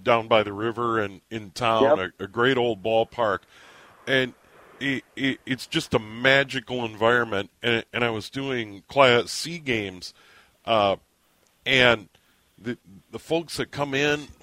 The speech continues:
Speaker 1: with, with these small towns from all over the state, it, it's just phenomenal. You, you hit the nail on the head when you said, you know, it's really a gathering point. It, it, it's almost reminiscent of, of maybe a, a,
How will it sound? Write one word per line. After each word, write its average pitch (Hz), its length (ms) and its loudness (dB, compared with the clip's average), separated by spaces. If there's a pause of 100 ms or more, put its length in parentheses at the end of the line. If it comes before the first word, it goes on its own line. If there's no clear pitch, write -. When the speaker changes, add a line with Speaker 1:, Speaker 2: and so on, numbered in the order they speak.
Speaker 1:
with, - 300 -12
with 143 160 -4
these 135 240 -4 (220)
small 147 340 -2
towns 143 420 -4
from 131 200 -6
all 131 160 2
over 127 180 -4
the 113 100 -8
state, 127 480 -2
it, 131 220 -6 (1300)
it's 131 200 -10
just - 260 -2
phenomenal. 123 580 2
You, 117 160 -6
you 120 300 -6
hit 147 180 -4
the 143 60 -4
nail 135 240 0
on 127 100 0
the 110 100 -4
head 123 220 -2
when 117 140 -8
you 107 120 -10
said, 123 320 0 (360)
you 117 80 -6
know, 120 80 0
it's 101 140 -6
really 135 260 2
a 117 60 2
gathering 123 540 4
point. 131 440 -2
It, 107 160 -8 (400)
it, 143 340 0
it's 139 180 -2
almost 160 360 4
reminiscent 151 680 2
of, 127 320 0
of 131 120 -4
maybe 143 380 4
a, 117 220 8 (100)
a, 123 180 4